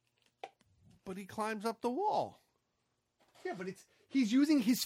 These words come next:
Speaker 2: feet to, he's using his feet to push.
Speaker 1: I
Speaker 2: His, it,
Speaker 1: thought,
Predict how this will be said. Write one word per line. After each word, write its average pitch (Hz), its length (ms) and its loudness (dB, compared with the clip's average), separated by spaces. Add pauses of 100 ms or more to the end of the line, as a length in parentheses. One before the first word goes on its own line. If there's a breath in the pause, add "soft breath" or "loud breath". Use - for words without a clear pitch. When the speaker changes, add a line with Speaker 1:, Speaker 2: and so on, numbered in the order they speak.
(120)
Speaker 2:
feet 254 340 2
to, 202 260 8 (300 soft breath)
he's 220 200 4
using 262 240 6
his 196 140 2
feet 240 220 -2
to 165 80 0
push. - 540 -2
Speaker 1:
I 160 60 2
Speaker 2:
His, 165 80 0
it, - 40 -8
Speaker 1:
thought, 196 240 0